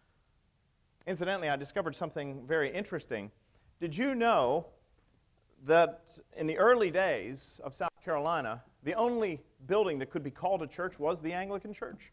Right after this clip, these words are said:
at one point? Because this was the state church. This was the established church. Everybody else had a meeting house. There's nothing necessarily wrong with that, because really,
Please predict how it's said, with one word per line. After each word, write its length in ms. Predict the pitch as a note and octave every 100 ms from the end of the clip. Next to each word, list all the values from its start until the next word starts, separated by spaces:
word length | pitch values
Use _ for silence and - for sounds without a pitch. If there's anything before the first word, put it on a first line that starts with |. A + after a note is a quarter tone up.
| _
at 120 | D3 D#3+
one 160 | F#3
point? 240 | G3+ - - _ _ _ _ _ _ _ _ _ _ _
Because 320 | C#3 E3+ D3
this 180 | D#3 -
was 240 | E3+ D#3+
the 160 | - C3+ -
state 760 | - - - - G#3 C#3 - - - _ -
church. 600 | - G3+ G3+ - - - B2+
This 200 | D#3 D#3
was 160 | D#3+
the 140 | D3+ D3+
established 960 | D3+ - G3+ G3 G#3 D#3 C3 - - -
church. 540 | - B2 F#2 - - - _ _ _ _ _ _
Everybody 400 | G3+ A3+ F3+ E3+
else 180 | F3 E3+
had 140 | D#3+
a 40 | C3
meeting 360 | C3+ E3+ G#2
house. 460 | F#2+ G2+ - - - - - _ _ _ _ _ _ _ _ _ _ _ _ _ _ _ _ _ _ _ _ _ _
There's 140 | D#3 G3
nothing 220 | C#4 A3
necessarily 500 | G#3 G3+ G#3 F#3+ E3+
wrong 280 | F3 F#3+ D#3
with 120 | G2+
that, 200 | - -
because 560 | C3 - D#3 - - -
really, 380 | F3+ C#4 D#3 -